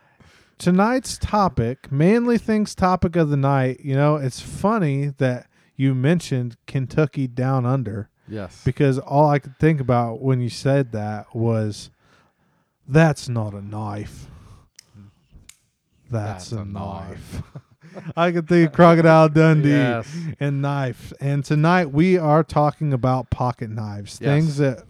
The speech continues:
Speaker 1: we should carry every day and you should carry every day too. And we'll get into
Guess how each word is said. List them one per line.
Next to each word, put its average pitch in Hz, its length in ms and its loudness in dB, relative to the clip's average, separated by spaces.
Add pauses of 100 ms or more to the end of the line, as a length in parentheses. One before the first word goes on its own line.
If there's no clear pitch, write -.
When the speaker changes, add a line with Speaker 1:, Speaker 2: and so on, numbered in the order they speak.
(280)
Speaker 1:
we 123 260 0
should 151 380 0
carry 143 440 2
every 131 280 2
day 113 460 -2 (400)
and 110 180 -4
you 160 160 0
should 135 240 -6
carry 123 380 0
every 120 260 0
day 117 240 -2
too. 165 400 4
And 120 140 2
we'll 143 140 6
get 147 200 0
into 135 460 0